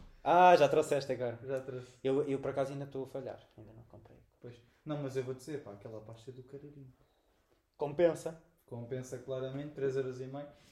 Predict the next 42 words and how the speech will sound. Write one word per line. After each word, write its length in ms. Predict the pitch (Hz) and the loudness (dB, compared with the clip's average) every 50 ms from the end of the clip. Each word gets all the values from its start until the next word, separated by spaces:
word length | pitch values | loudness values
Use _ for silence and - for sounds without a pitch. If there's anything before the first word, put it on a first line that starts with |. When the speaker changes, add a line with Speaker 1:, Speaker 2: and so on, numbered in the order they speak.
| - - | -16 -8
Speaker 2:
Eu 120 | 147 151 151 | -4 -4 -4
depois, 420 | 151 - - 147 127 120 113 - - | -4 -6 -6 -6 -6 -6 -8 -12 -14
como 220 | - 143 151 151 | -10 -8 -6 -6
eu 40 | 135 | -6
trabalho 240 | 127 123 127 123 123 | -6 -6 -8 -8 -8
no 60 | 120 | -8
Continente, 440 | 131 135 127 131 135 143 139 139 147 | -10 -10 -10 -10 -10 -10 -10 -10 -10
eu 60 | 147 | -10
fui 140 | - 151 139 | -10 -10 -8
ver 140 | 139 147 | -8 -8
o 40 | 143 | -8
preço 240 | 143 143 147 143 - | -8 -8 -10 -10 -10
das 100 | 147 139 | -12 -12
pastas 320 | - 147 143 - - 156 | -12 -12 -12 -12 -14 -16
de 40 | 151 | -14
dentes, 200 | - 135 117 110 | -14 -16 -16 -14
eu 80 | 117 110 | -14 -14
dei-me 140 | 113 113 117 | -12 -12 -12
ao 60 | 113 | -12
trabalho. 320 | 113 123 123 120 107 98 110 - _ _ _ _ _ - | -12 -14 -14 -14 -14 -16 -18 -20 _ _ _ _ _ -16
Speaker 1:
Ok. 260 | 156 151 - - 139 139 - _ _ _ _ _ - | -16 -14 -14 -14 -16 -16 -18 _ _ _ _ _ -16
Speaker 2:
O 40 | 120 | -14
meu 60 | 113 | -12
chefe 180 | - - 117 - | -10 -10 -10 -10
perguntou 220 | 123 120 117 - | -10 -10 -8 -8
o 40 | 123 | -8
que 60 | 117 | -10
é 20 | 113 | -8
que 60 | 107 | -8
eu 40 | 117 | -8
estava 140 | 120 117 113 | -6 -6 -6
a 40 | |
fazer 160 | - 120 120 120 | -8 -8 -10 -10
na 60 | 120 | -10
outra 160 | 117 123 117 | -10 -12 -14
ponta 220 | - - 117 113 117 | -14 -14 -16 -16 -16
do 80 | 123 | -14
Continente, 280 | 117 135 123 135 143 165 | -14 -12 -14 -14 -14 -14
mas 80 | 156 131 | -14 -12
eu 60 | 127 | -12
disse, 200 | 107 98 - - | -12 -14 -16 -18
olha, 100 | - - | -20 -20